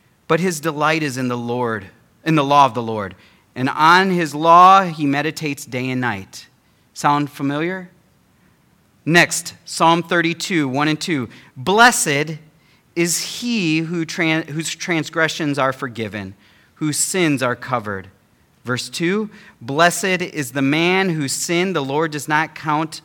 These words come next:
against him, and whose spirit is no deceit." Psalm forty, verse four, "Blessed is the man who makes the Lord his trust, who does not look to the proud, to those who turn aside to false gods."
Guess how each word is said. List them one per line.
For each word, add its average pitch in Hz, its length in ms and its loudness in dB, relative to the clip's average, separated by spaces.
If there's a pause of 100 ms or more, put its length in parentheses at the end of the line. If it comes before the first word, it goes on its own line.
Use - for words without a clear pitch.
against 135 480 -4
him, 143 240 -4 (280)
and 131 220 -2
whose 135 260 -4
spirit 117 600 -4
is 110 180 -12
no 110 160 -4
deceit." 113 600 -10 (1000)
Psalm 185 420 6
forty, 190 360 0
verse 170 260 0
four, 156 460 2
"Blessed 185 520 0
is 185 140 -2
the 175 80 -2
man 185 640 2 (320)
who 156 120 -4
makes 160 380 0
the 180 120 -6
Lord 139 320 -4
his 135 220 -8
trust, - 600 -12 (680)
who 165 100 -6
does 156 200 0
not 185 360 4
look 190 220 -2
to 220 100 -8
the 214 100 -2
proud, 139 680 2
to 147 100 -6
those 156 540 -2
who 127 100 -6
turn 147 260 -8
aside 123 460 -6
to 123 60 -10
false 107 340 -10
gods." 98 560 -14